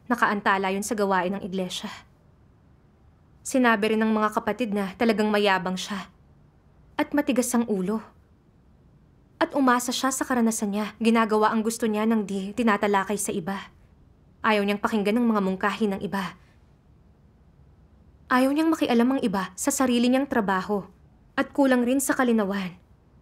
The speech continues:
Hindi sigurado ang mga kapatid sa mga detalye ng ilang bagay. At sa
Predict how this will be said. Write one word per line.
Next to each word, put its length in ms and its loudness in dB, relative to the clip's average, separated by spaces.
Hindi 240 2
sigurado 560 2
ang 80 2
mga 240 0
kapatid 560 -4
sa 160 0
mga 160 2
detalye 400 0
ng 160 -2
ilang 160 -4
bagay. 480 -4
At 160 -4
sa 480 -4